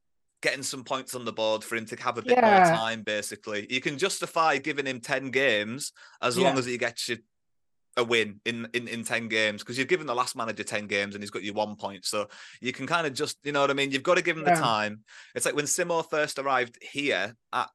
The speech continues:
Speaker 1: Carlisle and we were down there in the relegation zone and we were a bit of cannon
Speaker 2: Yeah.
Speaker 1: fodder, he just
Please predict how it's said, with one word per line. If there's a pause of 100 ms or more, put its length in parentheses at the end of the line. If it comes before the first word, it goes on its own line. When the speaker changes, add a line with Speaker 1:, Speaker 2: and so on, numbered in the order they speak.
Speaker 1:
Carlisle
and
we
were
down
there
in
the
relegation
zone
and
we
were
a
bit
of
cannon
Speaker 2:
Yeah.
Speaker 1:
fodder, (400)
he (420)
just